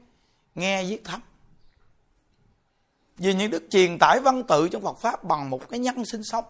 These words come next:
tự nhiên. Khi vị vui, những đức mới đưa phương pháp tu vào. Tại gia quý vị niệm Phật, lễ Phật, dù cô thỉnh có một pho tượng Quan Âm,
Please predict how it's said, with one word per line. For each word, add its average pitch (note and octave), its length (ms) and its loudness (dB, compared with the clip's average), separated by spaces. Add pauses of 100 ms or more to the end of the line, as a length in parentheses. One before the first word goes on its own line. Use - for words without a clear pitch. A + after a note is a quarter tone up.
tự C3+ 120 -4
nhiên. D#3+ 220 -10 (1400)
Khi B3 140 2
vị F#3+ 220 4
vui, A#3+ 240 2
những D#3+ 160 -4
đức A3 200 -2
mới A#3+ 140 -6 (220)
đưa G#3+ 180 2
phương G#3+ 180 -8
pháp A#3 180 -8
tu G#3+ 140 -4
vào. E3 240 -14 (760)
Tại E3+ 340 10
gia A#3+ 260 6
quý B3+ 120 -6
vị D#3 180 0
niệm D3 200 -4
Phật, - 180 -8
lễ E3 140 -4
Phật, - 200 -12 (420)
dù D#3 260 0
cô G#3 120 0
thỉnh D3 240 -8
có A3+ 100 -10
một D#3 160 -6
pho G#3 140 -6
tượng D3+ 220 -8
Quan F#3 120 -10
Âm, G3+ 120 -18